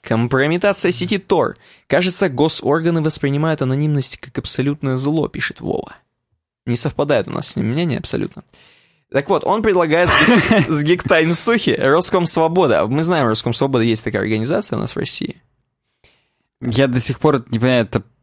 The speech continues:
Speaker 2: пранкерская какая-то организация
Speaker 1: Ой,
Speaker 2: или ре-,
Speaker 1: Саня,
Speaker 2: э,
Speaker 1: знаешь,
Speaker 2: не совпадает.
Speaker 1: далеко зайдем, если
Speaker 2: Не
Speaker 1: мы
Speaker 2: с-,
Speaker 1: будем. Не
Speaker 2: ну.
Speaker 1: совпадает. Узник Тора. Короче, я не буду читать, естественно, всю тему. Э, тема о том, что некий Дмитрий Богатов,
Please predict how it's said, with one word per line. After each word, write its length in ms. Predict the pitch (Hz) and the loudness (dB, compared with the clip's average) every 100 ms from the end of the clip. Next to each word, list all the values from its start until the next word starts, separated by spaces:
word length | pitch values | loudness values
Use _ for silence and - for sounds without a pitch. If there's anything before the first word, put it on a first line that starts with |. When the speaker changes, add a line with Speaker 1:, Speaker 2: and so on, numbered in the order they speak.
| - | 0
Speaker 2:
пранкерская 680 | 127 156 156 113 - 110 | 2 2 0 -2 -2 -4
какая-то 360 | 95 98 104 - | -4 -2 -2 0
организация 440 | 104 107 107 107 196 | -2 0 2 4 6
Speaker 1:
Ой, 160 | 151 | 4
Speaker 2:
или 200 | 104 107 | 2 2
ре-, 200 | 110 123 127 | 4 4 4
Speaker 1:
Саня, 460 | 208 151 107 - - | 4 2 0 -4 -10
Speaker 2:
э, 100 | - | -6
Speaker 1:
знаешь, 420 | 151 226 165 139 | 0 2 4 4
Speaker 2:
не 60 | |
совпадает. 580 | 147 - 131 147 131 123 | 4 2 2 2 4 4
Speaker 1:
далеко 340 | 107 - 233 160 | 4 2 4 4
зайдем, 480 | 123 127 156 240 180 | 4 2 4 2 2
если 220 | 127 123 | 2 2
Speaker 2:
Не 60 | 123 | 2
Speaker 1:
мы 60 | |
Speaker 2:
с-, 40 | 117 | 2
Speaker 1:
будем. 180 | 113 | 2
Не 80 | 113 | 4
Speaker 2:
ну. 60 | 123 | 4
Speaker 1:
совпадает. 600 | 196 - 185 165 117 - | 2 2 2 4 2 0
Узник 380 | - 254 233 220 | 0 0 0 -2
Тора. 360 | - 127 80 - _ - - _ _ - | 0 0 0 -6 _ -20 -20 _ _ -2
Короче, 340 | 165 233 233 - | 0 2 0 0
я 160 | 160 | 0
не 100 | 233 | 0
буду 400 | 226 202 123 - | 0 0 -2 -4
читать, 440 | - 151 - 123 - | -4 -4 -2 -2 -2
естественно, 680 | 120 - 131 107 - 90 - | -4 -2 -2 -2 -4 -10 -8
всю 200 | - 143 | -4 -2
тему. 400 | 113 127 165 120 - _ _ _ | 0 0 0 -2 -6 _ _ _
Э, 220 | 123 110 | -6 -4
тема 320 | - 185 185 | 0 2 2
о 60 | 151 | 2
том, 240 | - 190 | 2 2
что 180 | 170 - | 0 -2
некий 260 | 127 143 135 | -2 -2 -2
Дмитрий 380 | 123 147 147 113 | 0 0 0 0
Богатов, 520 | 110 123 180 180 | 2 2 0 -4